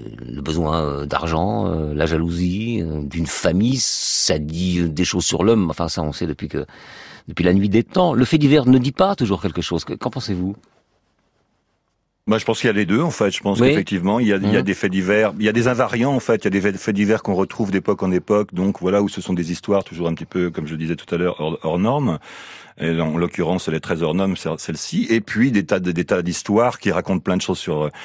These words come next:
Speaker 2: euh, sur la société. Il suffisait d'é-, d'écouter le flash d'info tout à l'heure pour, euh, pour s'en rendre compte avec ces, ces violences, euh,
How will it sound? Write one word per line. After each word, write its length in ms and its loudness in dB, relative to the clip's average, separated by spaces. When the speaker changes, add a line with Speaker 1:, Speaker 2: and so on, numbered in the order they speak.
Speaker 2:
euh, 380 -2
sur 160 -2
la 80 0
société. 400 0
Il 60 2
suffisait 360 0
d'é-, 100 0
d'écouter 440 -2
le 100 2
flash 280 -2
d'info 300 -2
tout 180 -8
à 100 0
l'heure 200 2
pour, 260 -2
euh, 160 0
pour 180 -8
s'en 140 -4
rendre 220 -2
compte 300 -2
avec 220 -2
ces, 180 -6
ces 140 -8
violences, 500 0
euh, 300 -4